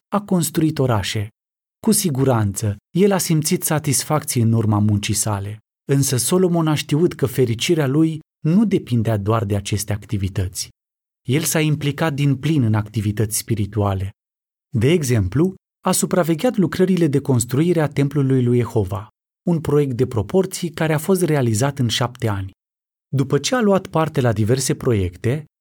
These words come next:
atât laice cât și spirituale, Solomon a înțeles că activitățile spirituale sunt mult mai importante decât cele laice. El a scris:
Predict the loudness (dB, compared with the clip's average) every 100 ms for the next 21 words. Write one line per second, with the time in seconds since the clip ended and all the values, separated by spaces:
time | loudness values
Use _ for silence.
0 | _ -6 -2 -2 0 0 0 -2 -2 -4
1 | -4 -6 -4 -2 -2 0 -2 0 0 0
2 | 0 -2 -6 _ _ -10 -4 0 2 4
3 | 4 4 2 0 0 0 0 -4 -4 -2
4 | 0 0 0 0 0 0 0 0 0 0
5 | 0 2 2 0 0 0 2 2 2 0
6 | 0 0 0 -2 -2 -2 0 0 -2 -2
7 | -4 -2 0 0 -2 -4 -6 -8 -10 _
8 | _ _ _ _ _ _ -4 0 0 -2
9 | -2 -4 -4 -6 -8